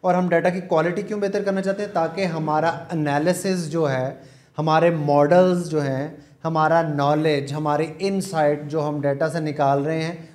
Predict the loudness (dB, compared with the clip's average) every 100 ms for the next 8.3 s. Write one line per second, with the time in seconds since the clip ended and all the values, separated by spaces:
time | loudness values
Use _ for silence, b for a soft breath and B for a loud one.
0 | B -14 -8 -8 -8 -4 2 2 2 -2
1 | -2 -2 -4 -6 -10 -8 -6 -6 -4 -2
2 | 0 0 -4 -6 -4 -6 -6 -6 -6 -8
3 | -12 -12 -12 -10 -2 4 4 4 -2 0
4 | 0 0 0 4 6 6 4 -4 B B
5 | -4 0 2 0 -2 -4 -2 -2 0 2
6 | 0 0 -2 0 0 -2 -4 -10 B -4
7 | 0 0 0 -6 -4 -4 -2 -4 -4 -6
8 | -4 -4